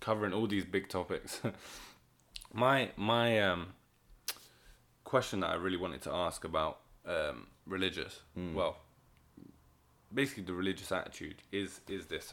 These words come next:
Speaker 1: okay? So I try to form, like, an understanding and view of the world that is kind of, like, all-encompassing.
Speaker 2: Yes.
Speaker 1: So I
Speaker 2: All is one and one is all.
Speaker 1: Yeah, in the sense that, like,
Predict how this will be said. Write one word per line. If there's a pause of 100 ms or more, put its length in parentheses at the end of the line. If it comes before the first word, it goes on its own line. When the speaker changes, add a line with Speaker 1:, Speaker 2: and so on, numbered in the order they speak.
Speaker 1:
okay? (100)
So (460)
I
try
to
form,
like,
an
understanding
and
view
of
the
world
that
is
kind
of,
like, (100)
all-encompassing. (220)
Speaker 2:
Yes.
Speaker 1:
So
I (120)
Speaker 2:
All
is
one
and
one
is
all.
Speaker 1:
Yeah, (180)
in
the
sense
that,
like,